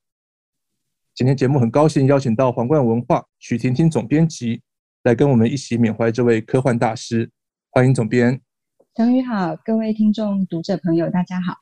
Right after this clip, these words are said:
Speaker 1: 讨论倪匡的科幻小说，大家一定都会先问，你第一本是读哪个故事？总编，您读的第一本倪匡小说是哪一本？
Speaker 2: 印象很深刻哦，就是这一本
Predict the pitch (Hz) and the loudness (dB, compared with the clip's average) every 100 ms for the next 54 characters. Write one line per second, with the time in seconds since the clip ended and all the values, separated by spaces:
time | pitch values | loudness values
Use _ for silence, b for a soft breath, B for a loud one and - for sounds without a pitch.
0 | _ _ _ _ - 147 190 143 160 175 | _ _ _ _ -2 2 4 4 2 2
1 | 170 139 170 180 123 - - - 160 165 | 2 2 2 2 0 -4 -8 2 4 2
2 | _ _ _ _ _ 135 147 135 131 135 | _ _ _ _ _ -2 0 0 0 -2
3 | 131 147 120 139 131 147 143 - _ _ | 0 -2 -2 -2 -2 0 0 -2 _ _
4 | _ _ _ _ - 123 185 214 165 120 | _ _ _ _ -4 -2 2 0 0 -4
5 | - 170 160 127 123 107 127 165 139 - | -4 -4 0 -2 -2 -4 -4 2 0 2
6 | 131 - _ _ _ _ _ _ - 135 | -4 -4 _ _ _ _ _ _ 0 4
7 | 160 175 - _ _ - 175 156 160 160 | 4 2 -6 _ _ 2 2 4 4 4
8 | 190 226 226 120 117 127 170 185 117 127 | 4 2 2 -2 -4 -2 -2 0 -4 -4
9 | 147 156 135 113 120 117 - - _ _ | 0 2 2 0 -4 -4 -4 -6 _ _
10 | _ _ _ - 285 214 233 185 147 - | _ _ _ 2 2 4 4 4 4 0
11 | 180 185 - 180 120 - - 220 220 233 | 0 0 0 -2 -2 -10 -6 -2 2 2
12 | 196 - 233 226 220 143 | 0 0 2 2 0 -4